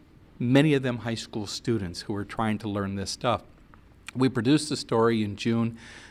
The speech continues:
It was a, a well-read story about pesticide drift,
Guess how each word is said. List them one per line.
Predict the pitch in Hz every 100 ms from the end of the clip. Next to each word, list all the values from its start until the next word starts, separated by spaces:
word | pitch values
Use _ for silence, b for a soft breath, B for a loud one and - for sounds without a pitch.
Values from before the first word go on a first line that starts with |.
| B -
It | 117
was | 120 113 135
a, | 123 113
a | -
well-read | 113 131 143 113 110 110
story | - - 113 117 117
about | 113 107 -
pesticide | 127 113 113 - 120 120
drift, | 120 117 -